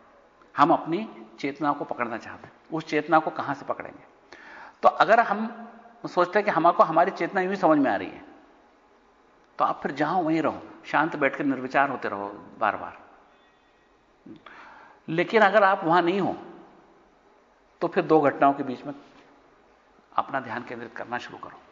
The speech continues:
इसके लिए आपको क्या करना होगा? जिंदगी को जागरूकता से जीना होगा। यही मूल वाक्य है इसका, जिंदगी को जागरूकता से जीना है। जागरूकता से जीना क्या है? आप अभी चल रहे हो,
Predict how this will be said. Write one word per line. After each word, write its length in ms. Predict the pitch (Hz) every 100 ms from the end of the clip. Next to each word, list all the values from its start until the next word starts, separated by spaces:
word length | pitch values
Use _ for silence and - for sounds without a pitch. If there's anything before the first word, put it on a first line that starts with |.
| _ - - -
इसके 240 | 190 -
लिए 120 | 240 220
आपको 200 | 226 220
क्या 160 | 196
करना 280 | 185 160 170
होगा? 280 | 160 165 165 - - - -
जिंदगी 480 | 143 156 160 165 165
को 180 | - 165
जागरूकता 640 | 139 123 123 135 - 131
से 160 | 120 143
जीना 300 | 110 107 90
होगा। 300 | 87 - - - _ _ _ _ _ _ _ _ _ _ _ _ -
यही 500 | 151 190 214 - - - - _ _ _
मूल 220 | 170 160 127
वाक्य 260 | 101 -
है 60 | -
इसका, 200 | - 117
जिंदगी 440 | 131 143 156 147
को 160 | 135 160
जागरूकता 520 | 123 113 120 - 117
से 140 | -
जीना 260 | 135 85 -
है। 80 | - _ - - -
जागरूकता 460 | 139 160 202 208 208
से 120 | 196
जीना 200 | 185 196
क्या 140 | 202 185
है? 220 | 185 - - - -
आप 220 | 165 196
अभी 280 | - 190 214 - - - -
चल 160 | 190 170
रहे 140 | 143
हो, 120 | 101